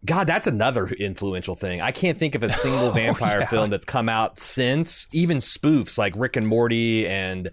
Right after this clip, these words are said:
Speaker 1: uh, like, that, that kid doesn't feature fucking Blood Rave. Like, you know, that's
Speaker 2: Oh, that scene is a hundred percent iconic. As an opening scene for this movie, that is mind-blowing.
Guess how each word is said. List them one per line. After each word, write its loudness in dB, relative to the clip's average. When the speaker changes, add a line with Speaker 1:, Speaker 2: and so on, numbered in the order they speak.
Speaker 1:
uh, 0
like, 0
that, -2
that -2
kid -2
doesn't 0
feature -2
fucking -2
Blood 0
Rave. -4
Like, -4
you -4
know, -2
that's -4
Speaker 2:
Oh, 0
that 0
scene 0
is -2
a 0
hundred 0
percent -2
iconic. -6
As 0
an -4
opening 2
scene 0
for 0
this 0
movie, 2
that 0
is 0
mind-blowing. -2